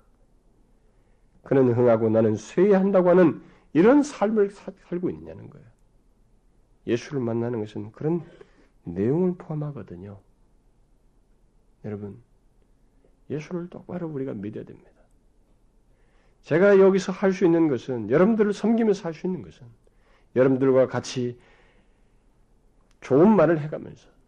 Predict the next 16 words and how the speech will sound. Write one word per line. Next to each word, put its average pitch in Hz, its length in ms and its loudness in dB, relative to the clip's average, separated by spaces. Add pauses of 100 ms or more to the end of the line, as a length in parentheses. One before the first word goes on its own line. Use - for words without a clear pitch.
(200)
좋은 240 340 4
친목 294 400 2
관계를 190 360 -2
갖는 117 340 -6
것이 120 200 -10
아닙니다. - 460 -20 (1040)
예수님께서도 117 840 -4 (500)
자기를 254 580 4
위해서 233 240 2
있는 202 260 4
이 196 120 0
사람에게까지도 156 840 -4
이렇게 180 280 -2
책망하시면서 240 960 2
보호하시는 156 460 2
것처럼, 107 360 -16